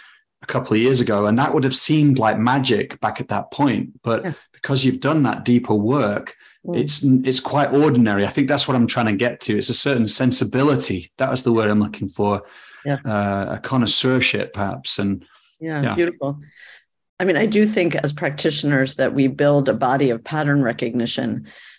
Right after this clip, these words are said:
Speaker 2: that, you know, at a very high level of, uh, experience looks magical. Um, but really, it's just, I've seen this many times, and therefore I have, I can see what I'm seeing. I know how to discern what, what's being shown to me. Um, and I think that can show up in very, you know, common patterns. Like,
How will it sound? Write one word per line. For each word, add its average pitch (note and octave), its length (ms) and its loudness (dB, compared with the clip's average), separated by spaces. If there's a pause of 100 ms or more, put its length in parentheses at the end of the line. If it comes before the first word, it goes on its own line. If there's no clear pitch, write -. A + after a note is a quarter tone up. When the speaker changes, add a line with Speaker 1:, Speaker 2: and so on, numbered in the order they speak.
Speaker 2:
that, - 300 -2 (300)
you D3 80 -2
know, B2 220 0
at C#3 140 0
a B2 40 0
very B2+ 300 2
high C#3+ 240 -2
level A#2+ 320 0
of, B2+ 180 -4 (120)
uh, B2+ 260 -2
experience D3 760 -2
looks E3 320 -2
magical. D3+ 540 -4 (320)
Um, B2+ 260 0
but C3 140 0
really, F3+ 240 2
it's C#3+ 160 -2
just, D3 480 -4
I've D3 120 -4
seen E3 200 0
this D3 180 -2
many D3+ 220 0
times, D3+ 400 0
and C3+ 160 2
therefore C3+ 320 0
I B2+ 120 2
have, C3+ 360 -2 (140)
I C3 120 -2
can D3 200 0
see E3 240 2
what D#3 140 4
I'm D3+ 180 0
seeing. G3+ 400 0
I C3+ 100 -2
know C#3+ 180 2
how D3 120 0
to D3 100 0
discern D3+ 460 -2
what, C3 180 -2 (360)
what's D3 180 0
being D3 200 2
shown E3 340 2
to - 100 -4
me. C#3+ 240 -2 (360)
Um, C#3+ 220 0
and D3 140 0
I D3+ 80 0
think D#3 180 0
that C#3+ 160 -2
can D3+ 140 2
show D3 240 0
up C#3+ 180 -2
in C#3+ 300 0
very, D3 640 0
you D#3 100 -6
know, C#3 220 -2
common C#3+ 500 0
patterns. D#3 520 -2
Like, - 300 -6